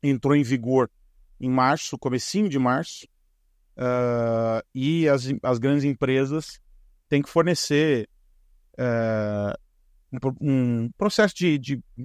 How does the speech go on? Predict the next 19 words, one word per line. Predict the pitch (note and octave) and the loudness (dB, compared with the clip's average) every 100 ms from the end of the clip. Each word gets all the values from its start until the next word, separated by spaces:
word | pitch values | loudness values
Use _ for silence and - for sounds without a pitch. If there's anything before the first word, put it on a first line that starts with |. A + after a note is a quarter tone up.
| - - _ _ _ | -18 -20 _ _ _
condições, | D#4+ D4+ - A#3 A#3+ E3+ A#2 - - | -2 -2 2 4 4 4 -2 -6 -4
é, | C#3 C3+ C3 A#2+ G2 - _ _ _ _ _ _ - | 2 4 4 2 0 -6 _ _ _ _ _ _ -12
iguais | D3+ C#3+ E3 E3+ A#2+ - - | -4 4 6 6 2 -6 -6
na | C#3 C3+ | -4 -6
disputa | - D3+ D#3 D3+ | -8 -8 -2 -2
pelo | D3 C#3 | 0 2
mercado | C#3 B2+ - C3+ B2+ A2+ | 2 0 2 2 2 -2
ali, | A#2+ D#3 C#3 | 0 0 -2
sem | - D#3 D3+ | -2 -2 -2
que | - C3+ | -2 -4
tenha | - C#3 C#3 B2 - _ _ _ - | 0 0 2 0 -4 _ _ _ -4
qualquer | C3+ D3+ C#3 | -2 0 -2
tipo | C#3+ - | -6 -10
de | |
protecionismo | A#2+ C#3+ - C#3 C#3+ A#2 B2 E3 D#3 B2 A2 A#2 | -4 -4 -2 -4 -2 -4 -2 0 0 0 -2 0
ou | B2 B2+ | 0 0
qualquer | B2+ C#3 B2+ | 0 0 -2
tipo | - D3 D3 | -2 -4 -4
de, | B2 C3+ C3 B2 | -4 0 2 0